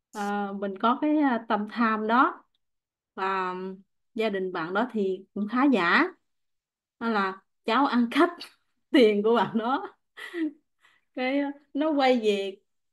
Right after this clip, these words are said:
cái hình ảnh y chang nó luôn. Không có sai đâu hết á. Về cái hình ảnh thật sự đó luôn là mình tin thật là một trăm phần trăm là mình đã gieo cái hạt giống đó. Là bây giờ mình phải trả <laughs> ngay,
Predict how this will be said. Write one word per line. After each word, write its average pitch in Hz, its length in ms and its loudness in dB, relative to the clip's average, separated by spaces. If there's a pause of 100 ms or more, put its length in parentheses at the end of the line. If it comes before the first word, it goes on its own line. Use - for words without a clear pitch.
(180)
cái 339 100 6
hình 240 140 6
ảnh 190 220 -2
y 294 340 4
chang 302 260 6
nó 339 80 4
luôn. 302 400 0 (400)
Không 349 420 0
có 403 160 4 (260)
sai 339 460 4
đâu 320 220 4
hết 440 160 0
á. 508 80 -4 (640)
Về 254 300 2
cái 320 100 4
hình 269 140 2
ảnh 240 360 -4 (560)
thật 247 180 -14
sự 214 280 0
đó 277 80 0
luôn 294 240 0
là 226 140 -2
mình 214 420 -8 (260)
tin 269 400 4 (100)
thật 214 160 -6 (100)
là 214 160 -2
một 202 320 -2
trăm 240 240 4
phần 208 180 -4
trăm 226 220 0
là 214 120 -2
mình 202 240 -6
đã 196 240 -4
gieo 240 240 2
cái 262 100 -4
hạt - 200 -10
giống 285 240 0
đó. 277 440 4 (420)
Là 196 220 -2
bây 220 140 -2
giờ 202 220 -2
mình 190 340 -10
phải 196 260 -4
trả 170 260 0
<laughs> 254 340 -2
ngay, 233 260 2